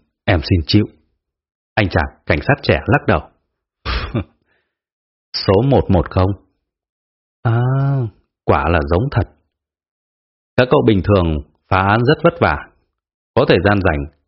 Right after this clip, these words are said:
cứ đến đây tụ họp. Có thể tạo thành câu lạc bộ cảnh sát đấy. Nói như vậy, em có cảm giác nơi này cực kỳ thân thiết với anh. Tiểu Xuyên tỏ vẻ nghi ngờ. Được rồi.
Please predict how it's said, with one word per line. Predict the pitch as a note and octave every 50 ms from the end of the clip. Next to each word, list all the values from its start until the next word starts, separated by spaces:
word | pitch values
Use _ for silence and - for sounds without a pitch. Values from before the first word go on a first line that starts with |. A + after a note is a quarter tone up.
| _ _
cứ | - A2 A#2
đến | D3 D3+
đây | D3 C3 A#2 -
tụ | - A2+ G#2+ F#2
họp. | F#2 D2+ - _ _ _ _ _ _ _ _ _ _ _ _ _ _
Có | - C#3+ -
thể | C3+ F#2 - -
tạo | G2+ - -
thành | - G#2+ F#2+ E2+ -
câu | A2+ A#2
lạc | A2+ F#2 - -
bộ | G2 F#2+ E2+ -
cảnh | G2 D#2+ D2 -
sát | B2 C#3 D3 -
đấy. | C#3+ C#3+ C#3+ - _ _ _ _ _ _ _ _ _ _ _ _ _ _ _ _ _ _ _ _ _ -
Nói | C3 B2+ A#2+ B2 C3+ D3
như | D#3 D3+ D3
vậy, | C#3 C3 C3+ C3 - G#2 F2+ E2 D#2 - _ _ _ _ _ _ _ _ _ _ _ _ _ _ -
em | G#2 G2+ F#2+ G2
có | A#2+ -
cảm | - E2+ C#2+ D#2
giác | F#2+ B2+ C#3+ -
nơi | C#3+ C3+ B2
này | A2+ G#2 F2 D#2+ - _
cực | - G#2+ - -
kỳ | A#2 - - -
thân | - B2 A#2 G2+ -
thiết | - E3 E3+ -
với | - D#3
anh. | C3+ A#2+ A2+ - _ _ _ _ _ _ _ _ _ _ _ _ _ _ _ _ _ _ _ -
Tiểu | - D#2 D#2 - -
Xuyên | G#2+ F#2+ E2 D#2+ - -
tỏ | F2 D#2+ C#2+ C#2
vẻ | D2 C#2 C#2+
nghi | E2+ G2+ A2 G#2
ngờ. | F#2+ F2 D2+ - _ _ _ _ _ _ _ _ _ _ _ _ _ _ _ _ _ _ _ _ _ _ _
Được | - G2+ E2+
rồi. | E2 F2 E2 E2+